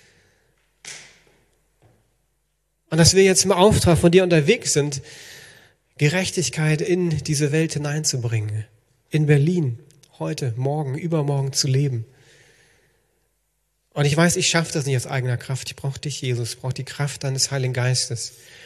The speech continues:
Und das möchte ich beten für die nächste Woche. Gott, dass du uns ausrüstest. Ganz neu. Und da, wo, wo wir an Punkten sind, wo wir vielleicht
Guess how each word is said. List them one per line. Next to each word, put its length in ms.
Und 60
das 140
möchte 180
ich 140
beten 340
für 80
die 100
nächste 380
Woche. 180
Gott, 200
dass 160
du 120
uns 160
ausrüstest. 960
Ganz 280
neu. 300
Und 80
da, 140
wo, 200
wo 240
wir 380
an 160
Punkten 320
sind, 240
wo 140
wir 80
vielleicht 280